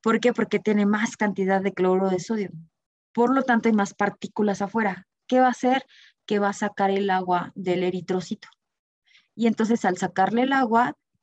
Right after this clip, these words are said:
el eritrocito se va a quedar como pasita, todo deshidratado. Y después de todo, pues, se va a romper,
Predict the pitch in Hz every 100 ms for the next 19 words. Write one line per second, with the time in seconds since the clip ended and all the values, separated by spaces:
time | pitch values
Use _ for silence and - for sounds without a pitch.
0 | _ _ 208 196 190 190 190 185 196 -
1 | 196 196 180 175 - 185 180 180 - _
2 | _ _ - 185 175 - - 240 - -
3 | _ _ _ _ _ _ - 180 185 185
4 | 170 185 175 165 - - - _ _ _
5 | _ 202 180 180 202 196 196 196 190 208
6 | - - 180 175 165 160 156 202